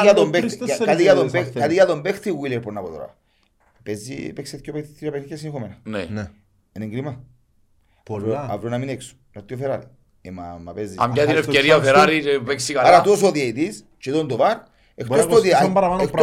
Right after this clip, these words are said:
Speaker 1: του
Speaker 2: πράγματα.
Speaker 1: ότι,
Speaker 2: Ναι.
Speaker 1: εκτός του ότι έκανα μια λάθος επιλογή και α-,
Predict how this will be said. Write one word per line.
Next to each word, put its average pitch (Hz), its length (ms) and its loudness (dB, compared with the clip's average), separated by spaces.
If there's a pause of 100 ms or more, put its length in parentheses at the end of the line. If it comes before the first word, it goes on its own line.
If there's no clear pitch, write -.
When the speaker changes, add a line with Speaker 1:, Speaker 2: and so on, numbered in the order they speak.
Speaker 1:
του 131 60 0
Speaker 2:
πράγματα. 220 160 8
Speaker 1:
ότι, 165 320 2
Speaker 2:
Ναι. 139 180 -10
Speaker 1:
εκτός 208 360 2
του 220 140 2
ότι 156 360 0
έκανα 143 260 2
μια 147 160 0
λάθος 143 360 2
επιλογή 123 480 -6
και 120 200 -6
α-, 101 220 -4